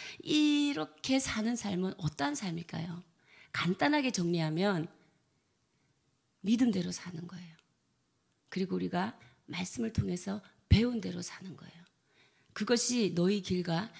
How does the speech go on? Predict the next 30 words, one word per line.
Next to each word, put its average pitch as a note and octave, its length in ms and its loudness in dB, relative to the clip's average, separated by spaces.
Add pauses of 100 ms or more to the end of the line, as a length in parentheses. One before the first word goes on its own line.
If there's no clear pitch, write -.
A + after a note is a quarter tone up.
(120)
행위를 F#3+ 360 0
바르게 F3 400 -4
하는" E3 220 -10
거예요. - 180 -20 (880)
근데 C4+ 220 6
그 - 120 4
내용에 A#3+ 560 6
대해서 E3+ 300 -2 (100)
또 D#3+ 480 -2 (400)
하나님께서는 G3+ 640 0
예레미야 F#3 320 2
입술을 F#3 380 0
통해서, E3+ 600 0 (300)
어, D3 420 -4
오 F3 240 2
절에서 G#3+ 760 0
칠 - 340 -2
절에, F#3 480 -4
칠 B3+ 220 -2
절을 A3 240 -2
통해서, F#3+ 560 -2 (640)
어, E3+ 260 -2
너희가 F#3 640 0 (160)
바른 A#3+ 440 0
행실 F3+ 520 -4
그리고 F3+ 280 -8
바른 A#3+ 360 -2
행동으로 G#3+ 720 -2
사는 G#3 440 -2
게 G3 200 -2